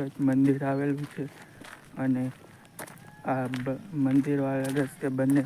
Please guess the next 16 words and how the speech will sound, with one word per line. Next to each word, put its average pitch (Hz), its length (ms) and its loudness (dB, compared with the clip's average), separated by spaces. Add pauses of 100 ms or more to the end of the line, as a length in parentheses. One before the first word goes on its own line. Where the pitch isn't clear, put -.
(140)
સાઈડ 131 180 -2 (180)
પાણી 135 340 2
છે, 127 180 -2
તમે 135 320 6
જોઈ 135 300 8
શકો - 320 -2
છો. - 140 -4 (760)
આ 139 140 8
સાઈડ 143 420 2 (920)
અને 131 240 6 (240)
આ 147 180 10
સાઈડ 131 300 2 (280)
ને 202 140 4
વચમાં 135 540 6
છે 131 200 6
રસ્તો. 131 580 4